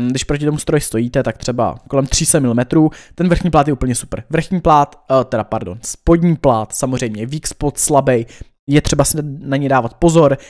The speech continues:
nebo ho zakrývat nějakou překážkou, případně, eh, side scrapping. Side scrapping je samozřejmě validní taktika s tady tím strojem. Na boku máte sice osmdesát tři, ale pokud uhlujete dobře, tak nemáte problém se efektivně dostat přes tři sta milimetrů. Takže rozhodně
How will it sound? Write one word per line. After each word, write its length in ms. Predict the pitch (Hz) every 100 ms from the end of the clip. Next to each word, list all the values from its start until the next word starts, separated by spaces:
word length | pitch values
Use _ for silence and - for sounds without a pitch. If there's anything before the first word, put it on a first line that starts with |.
| -
nebo 220 | 160 165
ho 120 | 156 135
zakrývat 480 | 123 113 123 120
nějakou 260 | 113 117 110
překážkou, 640 | - 127 131 117 - -
případně, 540 | - - 113 104 104 -
eh, 160 | - 104
side 280 | - - 113
scrapping. 500 | - 123 - 82 - - _ _ _ -
Side 180 | 247 262
scrapping 440 | - 233 233 226
je 60 | 214
samozřejmě 500 | 220 208 208 208 202
validní 300 | 185 185 139
taktika 360 | 170 - 185 180
s 60 |
tady 180 | - 175
tím 140 | 170
strojem. 500 | 170 - 160 143 143 147 143
Na 100 | 156
boku 220 | 156 160
máte 200 | 147 156
sice 220 | - -
osmdesát 440 | - 151 139 139
tři, 280 | 135 - 127 - - - _ -
ale 100 | 151
pokud 260 | 175 165 -
uhlujete 380 | 180 190 185 175
dobře, 520 | 143 165 165 131 120
tak 180 | 139 -
nemáte 340 | 139 135 151
problém 320 | 143 127 131
se 140 | - 110
efektivně 460 | 123 127 131 127
dostat 300 | 123 - 123
přes 260 | - 139 -
tři 260 | - -
sta 160 | 127 -
milimetrů. 460 | 117 107 101 - - _ - _ _ _ -
Takže 320 | 151 156 156
rozhodně 560 | 175 175 185 180 175